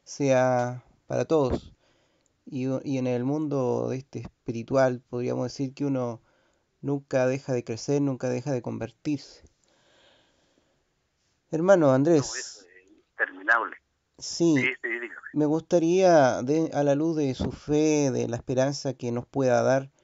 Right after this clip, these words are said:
Speaker 1: unas palabras para nosotros que estamos, eh, aprendiendo de usted todavía, gracias a Dios. Eh, ¿qué nos puede decir para alentarnos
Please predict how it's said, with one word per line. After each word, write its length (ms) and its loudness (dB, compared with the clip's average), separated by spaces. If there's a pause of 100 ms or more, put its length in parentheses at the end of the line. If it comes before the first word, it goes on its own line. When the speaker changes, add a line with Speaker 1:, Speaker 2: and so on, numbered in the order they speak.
(360)
Speaker 1:
unas 240 0
palabras 880 0 (240)
para 200 -2
nosotros 520 -4
que 220 -4
estamos, 920 -4 (320)
eh, 680 -6
aprendiendo 560 -2
de 60 -2
usted 340 -4
todavía, 680 -2 (100)
gracias 400 -10
a 60 -10
Dios. 380 -6 (880)
Eh, 500 0 (160)
¿qué 120 2
nos 100 2
puede 240 4
decir 440 -4 (180)
para 440 4
alentarnos 960 -2